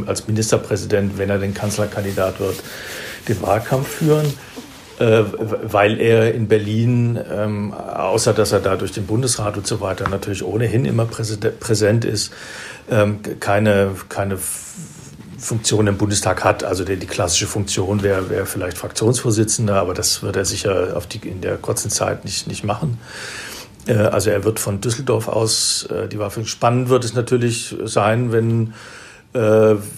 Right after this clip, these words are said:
wenn jemand anders Kanzlerkandidat wird, was macht er dann? Dann würde ich mal drauf tippen, dass er versucht, die Fraktionsführung in Berlin zu übernehmen. Ähm, und natürlich, ich meine,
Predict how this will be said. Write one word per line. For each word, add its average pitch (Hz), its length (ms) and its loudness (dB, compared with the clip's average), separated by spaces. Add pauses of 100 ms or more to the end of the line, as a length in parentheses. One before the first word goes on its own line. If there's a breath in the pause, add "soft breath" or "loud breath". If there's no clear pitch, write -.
wenn 107 120 -2
jemand 107 220 -2
anders 101 300 -2
Kanzlerkandidat 143 840 0
wird, 151 220 0
was - 200 0
macht 107 220 -2
er 95 100 -2
dann? 120 340 2
Dann 104 360 -2
würde 107 180 0
ich - 160 -4
mal 110 160 4
drauf 107 200 2
tippen, 117 300 -2
dass 101 180 0
er 98 240 -2
versucht, - 440 -6
die 101 60 -6
Fraktionsführung 131 800 0
in 127 80 0
Berlin 123 300 2
zu - 120 -2
übernehmen. 113 540 2 (640 loud breath)
Ähm, 107 560 4 (540)
und 117 400 4
natürlich, 110 760 2
ich - 140 -8
meine, 104 280 0